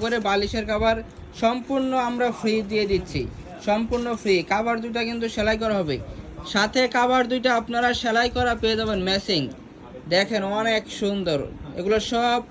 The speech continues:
টুয়েলভ বেডশিট, এগুলো সব টুয়েলভ, মাত্র দুইশো সত্তর টাকা পিস। দেখেন এগুলো বাইরে শোরুম থেকে কিনতে গেলে আপনাদের মিনিমাম চারশো থেকে সাড়ে চারশো টাকা লাগবে, আমরা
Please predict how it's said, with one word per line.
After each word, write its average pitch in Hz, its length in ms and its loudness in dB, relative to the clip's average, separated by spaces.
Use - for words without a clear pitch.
টুয়েলভ 240 360 4
বেডশিট, 160 360 0
এগুলো 190 160 -2
সব 240 180 0
টুয়েলভ, 240 340 4
মাত্র 220 320 -2
দুইশো 214 340 2
সত্তর 220 340 -2
টাকা 208 240 0
পিস। 139 180 0
দেখেন 185 300 0
এগুলো 214 200 4
বাইরে 202 260 2
শোরুম 220 340 -2
থেকে 233 180 0
কিনতে 208 240 -2
গেলে 226 120 0
আপনাদের 214 320 -2
মিনিমাম 220 380 0
চারশো 240 440 0
থেকে 254 200 0
সাড়ে 208 280 -2
চারশো 208 300 -4
টাকা 202 200 -2
লাগবে, 156 240 -4
আমরা 226 240 0